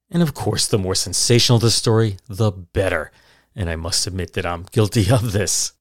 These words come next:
Once a story of this nature falls into a reporter's lap, they pursue it relentlessly, you know, day after day, week after week, until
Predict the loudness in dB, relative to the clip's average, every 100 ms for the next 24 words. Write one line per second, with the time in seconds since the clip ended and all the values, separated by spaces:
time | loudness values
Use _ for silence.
0 | _ _ _ _ _ _ _ _ _ _
1 | _ _ _ _ _ _ -12 0 2 2
2 | 2 4 4 4 2 2 0 0 -2 -2
3 | 0 -2 -2 -4 -4 -2 -2 -2 -4 0
4 | 0 0 -4 -10 _ -2 0 2 2 2
5 | 2 2 0 -2 -4 -2 0 0 2 0
6 | 0 -4 -6 -6 -8 -6 -2 0 0 -2
7 | -4 0 2 4 4 4 4 0 2 2
8 | 2 2 0 -2 -2 -6